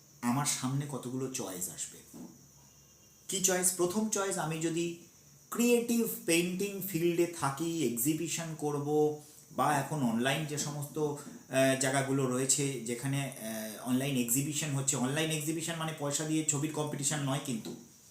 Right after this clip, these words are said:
ওয়েবসাইট রয়েছে, খুব ভালো ভালো ওয়েবসাইট, যারা ছবি, আহ, ক্যাটালগ করে, ছবি শোকেস করে এবং সেখান থেকে খুব ভালো দামে ছবি বিক্রি হয়। তো সেটা একটা পথ,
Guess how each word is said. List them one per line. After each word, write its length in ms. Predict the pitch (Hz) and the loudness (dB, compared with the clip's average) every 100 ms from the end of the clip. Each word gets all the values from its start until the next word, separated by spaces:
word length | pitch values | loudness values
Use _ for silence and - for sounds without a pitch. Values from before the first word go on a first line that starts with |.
| - 107 | -16 -2
ওয়েবসাইট 540 | 131 - - 156 - | 0 6 6 6 2
রয়েছে, 180 | 113 - | -2 -4
খুব 160 | 143 | -4
ভালো 200 | 127 151 | -4 -2
ভালো 180 | 151 156 | -2 -2
ওয়েবসাইট, 460 | 135 143 - 160 139 | -2 -4 -4 -4 -2
যারা 220 | 135 139 | -2 -2
ছবি, 400 | - 127 147 147 - - - - | -4 -2 -4 -4 -10 -14 -14 -6
আহ, 400 | 143 139 135 165 | 2 4 4 2
ক্যাটালগ 440 | 139 131 151 156 - | 0 0 2 0 0
করে, 240 | 151 151 | 2 2
ছবি 220 | 147 139 | 2 4
শোকেস 400 | 139 151 156 147 | 4 4 2 4
করে 220 | - 151 160 | 4 2 0
এবং 200 | 143 139 | 0 -4
সেখান 320 | 139 147 147 | -4 -6 -6
থেকে 160 | 151 156 | -6 -8
খুব 260 | - 233 - | -8 -8 -8
ভালো 280 | - 151 156 | -4 -2 0
দামে 260 | 143 143 120 | 0 -2 -2
ছবি 220 | 139 143 | -4 -4
বিক্রি 380 | 160 165 139 - | -4 -4 -4 -4
হয়। 160 | - - - - - - - - - - | -10 -12 -16 -20 -18 -18 -20 -20 -20 -4
তো 280 | 160 156 - - | -2 -2 -4 -8
সেটা 320 | - - 214 214 | -4 0 2 0
একটা 260 | - 190 | -2 -6
পথ, 320 | 131 98 - | -6 -8 -10